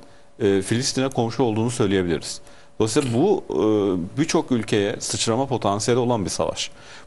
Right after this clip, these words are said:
Bunu durdurmak için aslında şu an, e, diplomasi yürüttüklerini söyleyebiliriz. E, Filistin'le biz aslında, e, deniz üzerinden de yani komşuluğumuz var. Bize de, e, sıçrama ihtimali var.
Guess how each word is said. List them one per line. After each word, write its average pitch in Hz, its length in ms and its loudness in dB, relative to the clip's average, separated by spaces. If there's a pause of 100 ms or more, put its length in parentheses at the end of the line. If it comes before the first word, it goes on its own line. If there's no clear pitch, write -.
Bunu 165 200 4
durdurmak 175 380 2
için - 140 -2
aslında 98 320 0
şu - 160 -2
an, 92 280 0
e, 92 340 2
diplomasi 92 440 0
yürüttüklerini 85 560 -2
söyleyebiliriz. 82 560 -2 (440)
E, 98 340 4
Filistin'le 151 500 0
biz 147 120 -2
aslında, 143 400 0
e, - 240 -4 (300)
deniz 131 180 2
üzerinden 143 500 2
de 90 200 2
yani 85 380 0 (240)
komşuluğumuz 85 640 0
var. 76 140 0 (520)
Bize 107 240 2
de, 185 120 2
e, 87 420 0
sıçrama 90 420 0
ihtimali 87 480 -4
var. - 160 -4